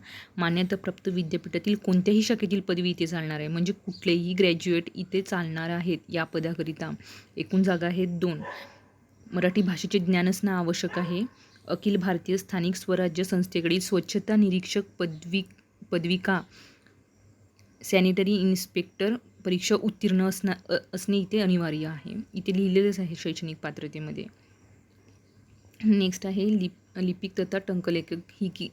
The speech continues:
ही गट क या गटामध्ये मोडते आणि एकूण जागा आहेत त्रेपन्न आणि तुम्ही बघू शकता, इथे वेतन श्रेणी देखील लिहिलेली आहे वरती. स्क्रीनवर तुम्हाला दिसत असेल या सगळ्या गोष्टी. शैक्षणिक प्रा-, अ, पात्रता आपण बघूया.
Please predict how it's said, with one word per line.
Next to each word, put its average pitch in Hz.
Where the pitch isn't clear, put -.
ही 190
गट 180
क 208
या 220
गटामध्ये 180
मोडते 165
आणि 180
एकूण 190
जागा 185
आहेत 190
त्रेपन्न 190
आणि 180
तुम्ही 196
बघू 180
शकता, 185
इथे 190
वेतन 175
श्रेणी 185
देखील 190
लिहिलेली 180
आहे 185
वरती. 175
स्क्रीनवर 185
तुम्हाला 196
दिसत 190
असेल 180
या 175
सगळ्या 165
गोष्टी. 160
शैक्षणिक 185
प्रा-, 175
अ, 175
पात्रता 180
आपण 190
बघूया. 160